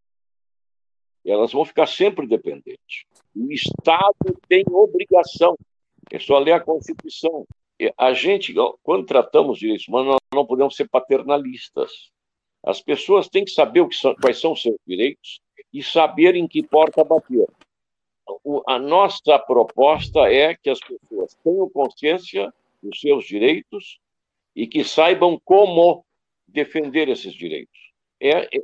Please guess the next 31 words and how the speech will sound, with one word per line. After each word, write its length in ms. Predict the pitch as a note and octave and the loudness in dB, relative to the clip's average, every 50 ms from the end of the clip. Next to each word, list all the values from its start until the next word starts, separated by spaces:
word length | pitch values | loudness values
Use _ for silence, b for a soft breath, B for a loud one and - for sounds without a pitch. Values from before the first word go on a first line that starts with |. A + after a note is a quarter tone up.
| - - | -2 0
esta 320 | D3 D#3+ E3+ D#3 - E3+ | 0 0 0 -2 -4 -4
é 20 | |
a 60 | D#3+ D3+ | -4 -2
nossa 260 | D3+ D#3 D3+ - - | -2 -2 -2 -4 -6
proposta. 560 | - - D#3 D3 - - A#2 G#2 - - _ _ _ _ - - - b b b b _ | -4 -2 -4 -2 0 0 0 0 -2 -4 _ _ _ _ -20 -20 -20 b b b b _
Não 240 | - - C3+ D3+ E3+ | -4 -2 0 2 4
é 60 | F#3+ | 4
levar 320 | G3+ F#3 E3 D3+ - D#3+ D#3+ | 4 2 2 2 2 2 0
as 80 | - | 0
pessoas 400 | - - C#3+ - - D3 D3 C#3 | 0 -4 -6 -2 -2 -2 -2 0
pela 240 | - - D3+ D#3+ E3+ | 0 0 0 0 0
mão. 280 | D#3 C3+ C#3 C#3 A#2+ - _ _ _ _ _ _ _ _ _ _ _ _ _ _ | 0 -2 -2 -4 -4 -10 _ _ _ _ _ _ _ _ _ _ _ _ _ _
Não, 320 | F2 G2+ A#2 B2+ B2+ A2+ | -12 -8 -6 -6 -4 -4
não 200 | B2+ C3 C3+ D3+ | -4 -2 -2 -2
é 60 | E3 F#3 | 0 0
um 80 | F#3 | 0
exercício 680 | E3+ C3+ C#3 D3 B2 A2 - - - F#3 F3 - A#2+ | -2 0 0 0 -2 -2 -6 -10 -10 -10 -10 -12 -12
de 100 | G2 A2 | -12 -10
paternalismo, 800 | A2 - G2+ F#2+ - - F#2 D#2+ D#2+ D#2 C#2 - C2+ C2+ - _ _ _ _ _ _ _ _ _ _ - | -4 -2 -2 0 0 -2 -4 -2 -4 -6 -10 -10 _ -20 -20 _ _ _ _ _ _ _ _ _ _ -10
de 100 | G#2+ A#2 | -6 0
deixá-las 540 | - B2 B2 - - D3+ C#3+ C#3+ C#3 C3+ | 2 2 2 4 2 2 4 4 2 0
sempre 320 | - - F3 F3+ F3 E3+ D#3 | 0 0 0 0 0 -2 -2
dependentes, 720 | C3+ D3+ - - C#3 B2 G#2+ F#2 G2+ E2+ D2 - _ _ _ _ _ _ _ | 0 -2 0 0 -2 -2 -2 -2 -4 -6 -6 -8 _ _ _ _ _ _ _
mas 240 | - - A#2 A#2 - | -8 -6 -6 -6 -2
que 80 | - D#3 | 0 2
elas 320 | E3 F3 F3+ D#3+ - - | 4 4 4 2 0 -2
saibam, 520 | - E3 F3 F#3+ F3+ B2+ - G2+ F2+ D#2 - _ _ _ _ _ _ | -2 0 2 2 0 0 -4 -6 -6 -8 -10 _ _ _ _ _ _
não 240 | - D#2+ G2 C#3 | -12 -12 -12 -12
é, 80 | D#3+ E3 _ _ _ _ _ _ _ _ | -12 -16 _ _ _ _ _ _ _ _
por 240 | - D#3+ F3 F3 E3 | 0 2 2 2 0
si 480 | - - - - - F3 G3+ G#3 B3+ | -2 -10 -12 -10 -8 -8 -8 -8 -10